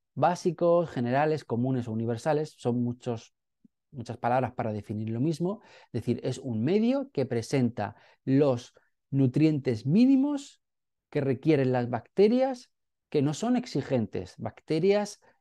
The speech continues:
eh, de crecimiento generalizado, ¿no? Que no presentan unos requerimientos especiales.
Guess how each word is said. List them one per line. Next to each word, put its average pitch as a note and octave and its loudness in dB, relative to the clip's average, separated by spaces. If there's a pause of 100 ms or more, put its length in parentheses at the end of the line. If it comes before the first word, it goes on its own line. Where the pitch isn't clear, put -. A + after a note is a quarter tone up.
(140)
eh, C3 0
de B2 -2
crecimiento C3+ -2
generalizado, A#2+ 0
¿no? F#3+ 0 (600)
Que E3 2
no D3 0
presentan E3 -2
unos F3 2
requerimientos D3 -2
especiales. A#2 -4